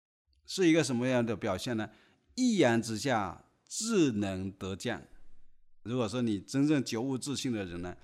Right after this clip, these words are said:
一言之下，自能得见。这样的人呢，即使在挥刀作战的紧急关头，也能够言下立见自信啊。所以一个有开悟的人跟没有开悟的人呢，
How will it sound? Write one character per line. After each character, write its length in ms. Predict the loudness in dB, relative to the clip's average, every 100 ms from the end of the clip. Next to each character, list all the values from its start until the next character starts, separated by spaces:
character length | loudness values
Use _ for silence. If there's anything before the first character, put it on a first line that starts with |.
| -20 -20 _ _ -6
一 100 | 0
言 200 | 0 0
之 160 | -4
下， 340 | -4 -4 -6 _ _ _ _ _ _
自 180 | 0 2
能 180 | 2
得 180 | -2 -6
见。 320 | -6 -8 -10 _ _ _ _
这 140 | 2
样 160 | 4 6
的 120 | 4
人 260 | 4 2 2
呢， 200 | 0 -8 _ _ _
即 180 | -8 -4
使 180 | -2 0
在 220 | 6 4
挥 460 | 4 0 0 0 2
刀 260 | 4 4
作 240 | 2 4 4
战 220 | 6 4
的 160 | 2 -4 -10
紧 340 | -6 4 4 4
急 200 | 0 2
关 260 | 4 4
头， 340 | 0 -8 -14 _ _ _
也 200 | 2 4
能 200 | 6 4
够 300 | 4 2 0 -8
言 400 | -4 0 0 0
下 360 | 0 0 -2 -14
立 280 | -12 -6 -4
见 480 | -4 -4 -4 -6 -10 -14
自 320 | -12 -10 -8
信 340 | -8 -8 -10
啊。 60 | -14 -20 -20 -20 _ _ _ _ _ _ _ _ _ _ _ _
所 220 | -4 -2
以 160 | 0 0
一 60 |
个 60 | 0
有 160 | 0
开 320 | -2 -8 -6 -6
悟 160 | -4
的 60 | -4
人 340 | -6 -8 -12 -16 _ _
跟 160 | 0
没 180 | 2 2
有 100 | 0
开 260 | -4 -10 -6
悟 160 | -6
的 100 | -6
人 200 | -10 -12
呢， 180 | -14 -16